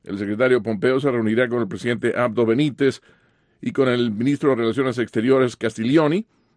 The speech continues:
a fin de reforzar la sólida asociación orientada a combatir la delincuencia y la corrupción transnacionales, fortalecer los lazos económicos y apoyar la democracia venezolana.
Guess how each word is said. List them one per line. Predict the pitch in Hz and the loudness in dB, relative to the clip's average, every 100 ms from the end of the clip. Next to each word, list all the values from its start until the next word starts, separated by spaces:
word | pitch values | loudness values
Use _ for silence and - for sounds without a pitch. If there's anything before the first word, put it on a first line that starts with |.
| - | -10
a | 95 | -4
fin | 131 | -2
de | 123 | 0
reforzar | 120 110 101 135 127 117 | 0 -2 -2 2 2 2
la | 110 | 0
sólida | 131 120 117 | 0 2 2
asociación | 107 104 98 131 131 | 0 -4 -4 -4 -2
orientada | 113 101 95 143 131 117 | 0 0 2 2 4 2
a | 98 | 2
combatir | 104 98 92 131 120 - _ _ _ - | -2 -2 -2 -2 -2 -4 _ _ _ 0
la | 110 | 2
delincuencia | 117 110 131 160 143 | 4 0 -2 -2 0
y | 120 | 0
la | 104 | 0
corrupción | 110 98 90 127 117 | 0 -4 -2 -4 -2
transnacionales, | 131 123 104 107 110 143 143 135 - _ _ _ | -4 -4 -4 -4 -2 0 2 0 -4 _ _ _
fortalecer | - 110 113 110 147 127 | -4 0 0 0 0 0
los | 110 | 0
lazos | 107 120 120 110 | 0 0 -2 -4
económicos | 101 135 131 120 120 - _ _ - | -2 -2 -2 -2 -4 -6 _ _ -4
y | 117 | 0
apoyar | 101 110 117 127 | 2 2 2 4
la | 123 | 2
democracia | 120 107 131 123 120 | 2 0 -2 0 0
venezolana. | 117 120 135 160 120 67 | 0 -2 0 0 0 -4